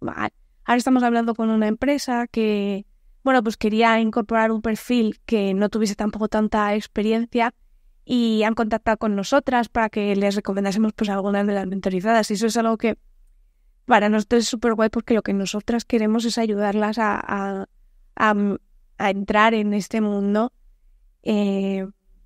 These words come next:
que es, es maravilloso. O sea, el, el ecosistema tech es increíble y puedes hacer muchísimas cosas y llegar a, a conseguir l-, lo que quieras.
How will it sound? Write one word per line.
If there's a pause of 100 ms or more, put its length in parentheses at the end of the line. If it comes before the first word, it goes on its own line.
(380)
que
es, (180)
es
maravilloso.
O
sea,
el,
el
ecosistema
tech
es
increíble
y
puedes
hacer (380)
muchísimas
cosas
y
llegar
a,
a
conseguir (360)
l-,
lo
que
quieras.